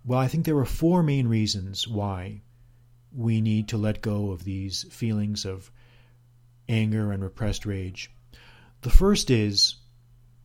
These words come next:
the people around you at that time were probably just as clueless as you were. Your parents, your friends, your coworkers,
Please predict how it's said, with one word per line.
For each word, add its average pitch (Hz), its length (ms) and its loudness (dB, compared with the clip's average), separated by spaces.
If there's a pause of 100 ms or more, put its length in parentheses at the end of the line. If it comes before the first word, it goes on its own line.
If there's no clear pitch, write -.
(720)
the 151 80 -4
people 226 300 4
around 165 380 4
you 131 120 2
at 120 80 -2
that 113 240 -4
time 104 460 -6
were 135 120 -6
probably 180 560 -6
just 143 320 -6
as 135 120 -8
clueless 120 440 -2
as 95 160 -6
you 113 160 -2
were. 98 320 -10 (1500)
Your 117 160 -4
parents, 151 760 -2
your 104 180 -6
friends, 143 540 -2
your 113 120 -4
coworkers, 127 720 -4